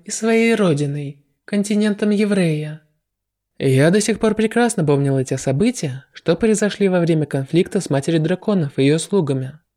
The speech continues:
Я, Сэй, Маша и Маэль телепортировались из Драконьей пещеры в Драконью обитель через похожее магическое начертание.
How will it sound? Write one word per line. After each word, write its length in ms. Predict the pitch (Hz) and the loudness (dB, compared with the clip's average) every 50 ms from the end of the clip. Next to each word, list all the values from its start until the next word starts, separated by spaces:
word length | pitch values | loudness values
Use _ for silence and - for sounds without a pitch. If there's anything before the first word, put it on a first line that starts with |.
| _ _ _ _ _ _ _ _ | _ _ _ _ _ _ _ _
Я, 360 | - - 135 131 135 165 214 | -2 2 2 4 4 4 2
Сэй, 360 | 214 - - - 214 196 185 | 2 -2 0 2 4 4 4
Маша 300 | 165 156 147 135 - - | 4 2 2 0 0 -2
и 20 | 143 | 0
Маэль 420 | 143 143 139 135 127 127 - _ _ _ _ | 0 2 2 2 0 -2 -6 _ _ _ _
телепортировались 920 | - 139 139 139 147 139 135 135 - 208 214 233 220 214 214 208 196 - | 0 0 2 2 2 0 0 2 0 0 2 2 2 2 2 0 0 -2
из 80 | 160 143 | -2 -2
Драконьей 440 | 139 139 131 - 156 160 180 190 | 0 -2 0 0 0 0 0 0
пещеры 420 | - 208 190 - - 165 156 143 135 | 0 -2 -4 -2 -2 -2 0 0 0
в 60 | 131 | 0
Драконью 460 | 127 135 131 - - 151 170 180 185 | 0 -2 -4 -2 -2 0 0 0 0
обитель 520 | 185 165 165 147 135 - 139 127 135 139 _ _ _ | 0 2 2 0 0 -4 -10 -10 -12 -14 _ _ _
через 260 | _ - 143 135 131 - | _ -2 0 0 0 0
похожее 480 | - 131 127 - 156 165 180 185 202 | -4 -6 -2 0 0 0 2 2 0
магическое 560 | 185 170 139 131 135 135 - 156 - - - | 0 0 0 0 -2 -2 -4 -6 -6 -4 -4
начертание. 800 | 156 156 156 - 180 170 - - 160 143 135 123 123 123 127 135 | -2 -2 -2 -4 -6 -6 -4 -2 -2 -2 -2 -4 -6 -8 -12 -14